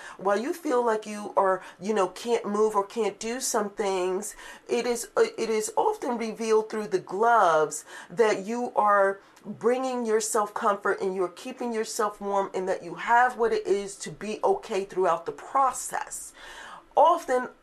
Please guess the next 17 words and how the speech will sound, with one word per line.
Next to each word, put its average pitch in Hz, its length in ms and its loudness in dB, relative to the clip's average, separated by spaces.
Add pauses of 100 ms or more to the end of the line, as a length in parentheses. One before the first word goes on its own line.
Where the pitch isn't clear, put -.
(100)
although 220 440 4
the 208 140 -2
gloves 233 440 0
do 233 280 -8
indicate 254 720 -2 (320)
that 220 260 4
this 247 240 -2
is, 240 100 -6 (120)
that 196 220 2
you're 190 100 -2
gonna 240 240 2
have 240 220 2
to 214 80 -6
get 214 220 -8
your 190 120 0
hands 277 480 -4
dirty, 165 500 -2